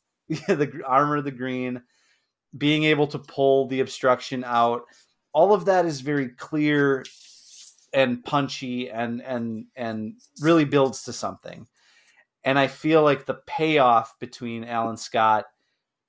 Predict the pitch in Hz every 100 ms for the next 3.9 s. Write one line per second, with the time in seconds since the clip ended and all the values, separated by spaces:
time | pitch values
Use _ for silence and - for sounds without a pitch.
0 | _ _ - 117 120 110 - 135 117 107
1 | 104 - _ _ _ _ _ _ _ -
2 | 135 117 131 127 120 117 104 92 - 92
3 | 80 120 - 139 139 147 147 139 135